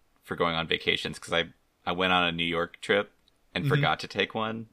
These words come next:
Speaker 1: and it died
Speaker 2: Mm.
Speaker 1: moments after getting off the train. I was like, "Well, I won't have any photos today."
Speaker 2: <laughs>
Speaker 1: But I always forget to take it with me.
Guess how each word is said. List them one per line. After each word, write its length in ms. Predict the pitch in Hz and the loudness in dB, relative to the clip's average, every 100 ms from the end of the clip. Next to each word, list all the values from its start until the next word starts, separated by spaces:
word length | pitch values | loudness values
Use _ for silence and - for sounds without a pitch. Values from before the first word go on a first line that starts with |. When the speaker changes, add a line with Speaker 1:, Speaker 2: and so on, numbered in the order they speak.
| _ | _
Speaker 1:
and 100 | 87 | -6
it 200 | 87 - | -6 0
died 440 | 82 78 80 85 | 2 4 2 0
Speaker 2:
Mm. 460 | 135 139 143 139 139 | -2 -2 0 -2 -4
Speaker 1:
moments 400 | 90 87 90 87 | 0 0 0 2
after 240 | 87 - 90 | 2 2 -2
getting 200 | 85 85 | -2 0
off 160 | 85 | -2
the 60 | - | -4
train. 300 | - 85 87 | 2 2 2
I 20 | |
was 120 | 95 | -2
like, 140 | - - | -6 0
"Well, 120 | 110 | 4
I 120 | 113 | 4
won't 140 | 110 | 4
have 100 | 110 | 4
any 100 | 110 | 2
photos 340 | 104 123 107 98 | 2 2 2 -2
today." 440 | - 101 104 117 - _ _ - - - _ _ | -6 -2 -2 -4 -8 _ _ -20 -20 -20 _ _
Speaker 2:
<laughs> 840 | 131 117 113 160 123 151 - 139 | -4 -2 0 0 0 -2 -4 -6
Speaker 1:
But 200 | 156 113 | 0 6
I 60 | 98 | 8
always 180 | 92 92 | 8 6
forget 180 | 90 90 | 2 -4
to 60 | - | 2
take 200 | 95 85 | 4 6
it 60 | |
with 240 | 76 82 - | 4 0 -4
me. 260 | 82 82 | -4 -6